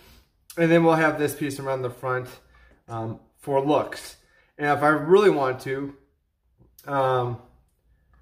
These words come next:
you know, I, I might put some on the end of it. Um, I'll see if it works like that, see if it works okay. If it doesn't, um,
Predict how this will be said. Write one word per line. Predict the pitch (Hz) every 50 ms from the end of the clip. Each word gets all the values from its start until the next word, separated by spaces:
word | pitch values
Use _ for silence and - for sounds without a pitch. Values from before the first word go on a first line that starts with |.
| _ _ _ _
you | 151 143
know, | 139 135 127 120 120 - -
I, | 143 139 135 131 - 139 135
I | 131
might | 135 131 131 127 -
put | 139 135 127
some | - 135 131 127
on | 123 120
the | 123 120
end | 117 120 120 117
of | 113
it. | 117 113 110 - - - _ _ _ _ _ _ _
Um, | - 151 147 143 143 143 143 143 135 - - - - - - - -
I'll | 156 165 175 180
see | 175 - - - - 202 202 202 190 180
if | 175 165 -
it | 170 151 - 127
works | 156 175 170 - -
like | 175 170 170
that, | - 165 165 175 170 - - - - - - - - - - - _ _ - - 131
see | - - 165
if | 156 156
it | 160
works | 151 156 151 151 160
okay. | 135 120 - - 165 165 160 160 156 - - - - - - - - - -
If | 143 131 -
it | 147 143 143 120
doesn't, | 160 165 165 156 170 170 165 151 151 143 - - - - - -
um, | 131 131 127 127 127 127 123 123 123 123 120